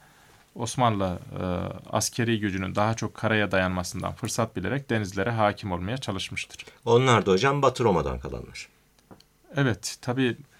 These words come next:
Speaker 1: Venedik ve Cenevizliler ayrı şehir devletleri. Baktığımız zaman Orta Çağ'ın en büyük şehir, e,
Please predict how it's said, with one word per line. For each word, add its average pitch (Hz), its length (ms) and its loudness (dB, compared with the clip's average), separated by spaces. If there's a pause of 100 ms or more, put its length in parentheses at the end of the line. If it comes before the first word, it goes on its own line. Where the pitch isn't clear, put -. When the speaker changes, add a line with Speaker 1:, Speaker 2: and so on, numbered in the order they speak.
(580)
Speaker 1:
Venedik 117 440 4
ve 113 140 4
Cenevizliler 113 720 2
ayrı 120 320 4
şehir 123 760 0
devletleri. 95 560 -2 (300)
Baktığımız 101 480 -4
zaman 107 260 -2 (520)
Orta 117 260 0
Çağ'ın 113 300 2
en 135 240 0
büyük 117 220 0
şehir, 113 640 0
e, 101 40 -8